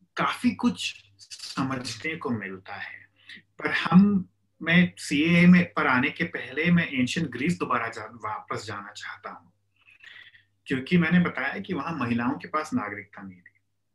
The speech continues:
एक कारण आपने बताया था, यह था कि महिलाओं का काम घर के भीतर है, पुरुषों का काम घर के बाहर है, राजनीति घर के बाहर का काम है, इसलिए पुरुषों के पास। दूसरा कारण यह भी था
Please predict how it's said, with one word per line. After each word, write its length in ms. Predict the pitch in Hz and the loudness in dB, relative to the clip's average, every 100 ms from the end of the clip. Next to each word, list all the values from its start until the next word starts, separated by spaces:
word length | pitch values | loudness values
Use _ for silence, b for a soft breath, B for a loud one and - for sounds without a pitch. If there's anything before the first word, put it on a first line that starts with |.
| _ 120 | _ -6
एक 140 | 120 | -4
कारण 300 | - 151 165 | 0 2 2
आपने 240 | 151 147 170 | 2 2 -2
बताया 380 | - 127 131 143 | -2 2 2 2
था, 200 | - 151 | 0 -4
यह 240 | 123 117 | -4 -6
था 240 | 127 131 | -8 -12
कि 480 | 143 - - 214 240 b b b b _ _ _ _ _ 180 | -14 -12 -4 -2 -4 b b b b _ _ _ _ _ 6
महिलाओं 400 | 180 180 180 190 | 10 10 10 8
का 140 | 180 | 6
काम 220 | 175 175 | 6 6
घर 200 | 147 143 | 6 2
के 140 | 139 156 | 4 2
भीतर 400 | 123 123 143 139 | 2 -4 -4 -4
है, 100 | 139 | -6
पुरुषों 440 | - 123 127 143 | -4 -4 -4 -4
का 80 | 131 | -4
काम 260 | 127 123 120 | -2 2 2
घर 140 | 117 | 0
के 120 | 120 | -6
बाहर 360 | 107 110 117 120 | -4 -4 -4 -6
है, 80 | 127 | -6
राजनीति 480 | 113 113 123 123 | -6 0 0 0
घर 120 | 110 110 | -4 -6
के 140 | - | -6
बाहर 320 | 98 92 120 | -8 -8 -6
का 120 | 131 | -2
काम 300 | 160 135 127 | 0 0 -2
है, 100 | 123 - _ _ _ _ | -4 -10 _ _ _ _
इसलिए 180 | - 131 | -12 -10
पुरुषों 300 | 117 104 98 | -6 -8 -8
के 120 | - | -14
पास। 320 | - _ _ _ _ _ _ _ _ _ _ | -20 _ _ _ _ _ _ _ _ _ _
दूसरा 280 | - - 185 | -16 -4 -2
कारण 340 | 180 160 165 139 | 0 0 0 -4
यह 180 | 110 | -6
भी 120 | 147 156 | -8 -8
था 300 | - - | -10 -16